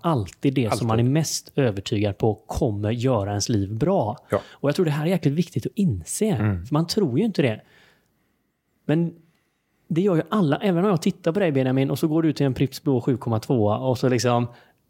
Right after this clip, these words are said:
Speaker 1: du tror ju i stunden att det ska vara nyckeln till någonting.
Speaker 2: Ja, absolut. Vi t-, vi gör all-, vi tar alltid de bästa besluten baserat på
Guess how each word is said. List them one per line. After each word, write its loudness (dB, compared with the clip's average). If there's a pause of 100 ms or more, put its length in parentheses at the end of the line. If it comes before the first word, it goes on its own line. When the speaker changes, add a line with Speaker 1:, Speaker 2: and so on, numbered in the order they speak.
(240)
Speaker 1:
du -2
tror -2
ju 2
i 2
stunden 2
att 0
det 2
ska 0
vara 4
nyckeln 0
till 0
någonting. 0
Speaker 2:
Ja, 0 (200)
absolut. -6
Vi 0
t-, -4
vi 0
gör 0
all-, 0
vi 4
tar 2
alltid 0
de 2
bästa -2
besluten -2
baserat 0
på 2